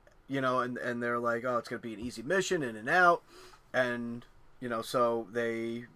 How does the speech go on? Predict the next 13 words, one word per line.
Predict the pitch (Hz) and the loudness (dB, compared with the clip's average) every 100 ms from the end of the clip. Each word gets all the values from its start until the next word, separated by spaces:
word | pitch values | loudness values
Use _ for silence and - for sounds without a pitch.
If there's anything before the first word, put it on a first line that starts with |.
| - _ _ - | -20 _ _ -8
Mandalorian's | 117 113 117 127 120 117 | -6 -4 -2 -2 -4 -6
like, | 110 101 | -8 -10
"We | |
need | 104 101 | -12 -12
speeder | - 131 131 | -8 -2 -2
bikes, | 117 120 120 - | 0 -2 -2 -8
we | |
need | 98 92 | -16 -10
this, | 123 117 - | -8 -8 -6
that, | 110 113 110 | -6 -4 -6
you | 113 | -10
know, | 113 113 | -8 -8
whatever." | 110 104 120 117 117 | -8 -6 -6 -4 -6